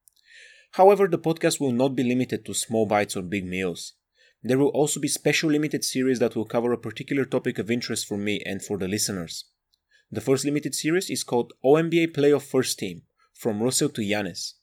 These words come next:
where I will present to you what the O N B A Playoff First Team would have been for every N B A playoff campaign, thus recognizing individual performances beyond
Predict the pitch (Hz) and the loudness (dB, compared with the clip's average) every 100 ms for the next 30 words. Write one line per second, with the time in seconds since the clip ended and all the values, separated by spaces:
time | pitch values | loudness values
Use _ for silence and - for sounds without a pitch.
0 | _ _ _ _ - _ 139 131 165 170 | _ _ _ _ -20 _ 2 4 4 2
1 | 175 139 170 160 131 110 104 123 117 120 | 2 2 0 -2 -2 -2 0 0 0 -2
2 | - 131 147 156 151 151 143 131 135 131 | -4 -2 0 0 0 0 0 2 4 4
3 | - 139 131 - 139 104 98 - 123 123 | 2 0 0 -2 -4 -4 -4 -4 -2 -2
4 | 110 120 113 117 - 139 147 165 135 131 | -2 -4 -4 -6 -4 -2 0 0 0 2
5 | 131 120 120 113 - 110 104 85 - _ | 2 2 2 0 0 -4 -4 -8 -10 _
6 | _ _ _ _ _ _ - 165 156 156 | _ _ _ _ _ _ -2 0 0 -2
7 | 151 139 139 135 127 123 110 131 143 131 | 0 2 2 0 -2 0 0 0 0 -2
8 | 120 117 113 107 110 95 107 104 123 87 | -2 0 0 -2 -6 -6 -4 0 0 0
9 | - | -10